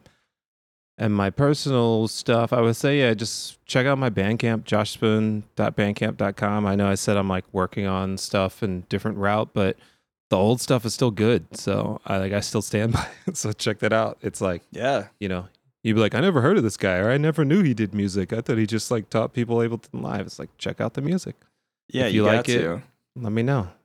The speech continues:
Speaker 1: I'm on Instagram all the time or Reddit. Those are my, those are my spots. Josh Spoon on both.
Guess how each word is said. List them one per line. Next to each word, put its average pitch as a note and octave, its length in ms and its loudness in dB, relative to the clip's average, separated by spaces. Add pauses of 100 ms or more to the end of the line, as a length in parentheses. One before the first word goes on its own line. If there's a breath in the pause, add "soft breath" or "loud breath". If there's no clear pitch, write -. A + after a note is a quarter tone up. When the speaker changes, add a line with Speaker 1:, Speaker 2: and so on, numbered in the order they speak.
(180)
Speaker 1:
I'm A2 160 2
on A2 100 2
Instagram G#2+ 540 2
all G2+ 100 2
the G2+ 80 0
time G#2 460 0 (180)
or G#2 220 2
Reddit. G#2 380 2 (640)
Those G2 180 0
are G2+ 40 2
my, F#2+ 360 0 (100)
those G2 180 -4
are G2+ 60 -2
my F#2 100 0
spots. - 600 -4
Josh G2+ 240 -2
Spoon G2 280 -2
on F#2+ 140 -2
both. F#2+ 400 -2